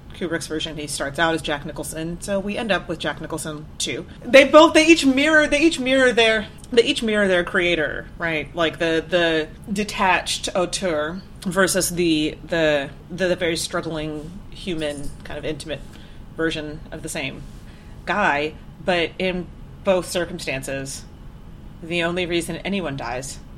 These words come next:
is that he dragged their asses up to a hotel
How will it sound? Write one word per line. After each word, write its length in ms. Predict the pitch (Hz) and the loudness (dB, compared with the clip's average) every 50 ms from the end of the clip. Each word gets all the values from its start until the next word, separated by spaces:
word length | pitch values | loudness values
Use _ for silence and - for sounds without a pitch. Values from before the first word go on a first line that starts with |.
| - - - - | -18 -16 -12 -10
is 100 | 160 135 | -6 -4
that 140 | 147 139 | -4 -6
he 300 | - - - - 185 185 | -6 -10 -8 -8 -6 -6
dragged 300 | 170 175 170 170 165 165 | -2 0 0 0 0 0
their 160 | - 165 170 160 | -2 0 0 2
asses 300 | 147 147 147 165 151 156 | 0 0 -2 -4 -2 -4
up 160 | 151 143 - | -4 -4 -4
to 160 | - 160 151 | -4 -2 -2
a 60 | 156 | -2
hotel 560 | 160 156 160 160 - 165 139 127 123 120 123 | -2 -4 -4 -4 -4 -4 -4 -4 -4 -6 -8